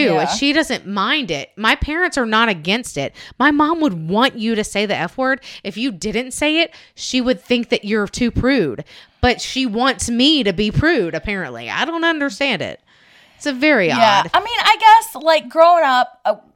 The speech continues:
Speaker 1: like, my mom's side of the family, like, they would, you know, drink and play cards and, like, you know, holler and fuss and cuss at each other.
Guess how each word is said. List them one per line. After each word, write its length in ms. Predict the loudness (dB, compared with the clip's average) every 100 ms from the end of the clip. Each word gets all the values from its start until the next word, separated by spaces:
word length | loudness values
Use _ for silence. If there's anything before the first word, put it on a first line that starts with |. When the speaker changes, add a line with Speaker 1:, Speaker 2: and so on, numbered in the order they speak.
| _ -6
Speaker 1:
like, 200 | -4 0
my 160 | 2 4
mom's 440 | 4 2 0 -2
side 280 | 2 2 0
of 40 |
the 80 | -8
family, 500 | -6 -6 -6 -6 -6
like, 280 | -4 -6 -6
they 140 | -8
would, 180 | -8 -12 _ _ -20 -10
you 120 | -2
know, 280 | 0 0 -6 -12
drink 380 | -4 -4 -4 -6
and 100 | -4
play 200 | -4 -2
cards 600 | 4 6 4 -2 -8 -2
and, 300 | -2 -2 -10 _ _ _ _ _ _ -2
like, 400 | 0 0 -4 -20 _ _ _ _ _ -16
you 160 | -6 2
know, 280 | 2 0 -2
holler 360 | 4 6 6 2
and 220 | -2 2
fuss 300 | 6 6 4
and 100 | -4
cuss 300 | 2 2 2
at 100 | -4
each 180 | -2 2
other. 200 | 4